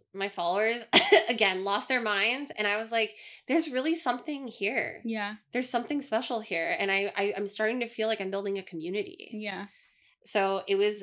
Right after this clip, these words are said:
Speaker 1: that, that moment when I was able to post that in end of August. So I came back from New York. It was my birthday.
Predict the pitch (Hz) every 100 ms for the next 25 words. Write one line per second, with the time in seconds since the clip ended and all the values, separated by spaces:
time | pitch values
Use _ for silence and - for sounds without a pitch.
0 | - 208 202 220 196 208 220 208 202 214
1 | 196 196 196 196 208 220 180 185 190 180
2 | 175 185 175 170 170 - _ - 208 254
3 | 220 160 160 - - 175 - 180 180 180
4 | - 240 208 220 214 196 175 175 175 175
5 | 185 180 185 180 175 170 175 170 175